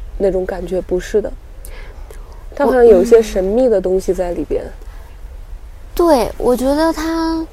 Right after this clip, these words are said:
Speaker 2: 想表达什么并不是我预先设置的，就是我所有的画画，
Speaker 1: 嗯。
Speaker 2: 它都是我没有办法设置出说我想表达什么，然后我把它画出来，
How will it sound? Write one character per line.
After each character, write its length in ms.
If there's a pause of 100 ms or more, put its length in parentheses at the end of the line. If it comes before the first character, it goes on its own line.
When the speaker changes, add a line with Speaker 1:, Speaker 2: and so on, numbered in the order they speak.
(260)
Speaker 2:
想 300
表 180
达 160
什 140
么 160
并 140
不 100
是 120
我 80
预 140
先 180
设 300
置 200
的， 120
就 100
是 140
我 160
所 220
有 80
的 100
画 160
画， 160
Speaker 1:
嗯。 40
Speaker 2:
它 120
都 160
是 260 (920)
我 80
没 100
有 100
办 160
法 160
设 220
置 160
出 320
说 180
我 140
想 240
表 100
达 120
什 120
么， 80
然 140
后 140
我 60
把 100
它 100
画 220
出 140
来， 60